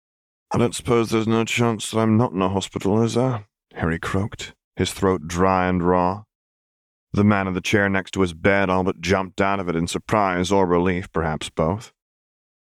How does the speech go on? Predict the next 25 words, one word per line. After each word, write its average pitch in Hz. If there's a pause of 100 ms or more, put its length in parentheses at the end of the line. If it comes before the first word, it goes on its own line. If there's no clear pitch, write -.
(120)
"My 120
boy, 151
you've 135
had 101
us 95
so 117
worried," 170 (380)
Nicholas 85
sighed, 85 (340)
the 90
relief 87
in 87
his 85
tone 90
unmissable. 90 (920)
Harry 92
groaned 95
as 90
he 92
opened 90
his 87
eyes 92
once 98
more, 98 (200)
and 80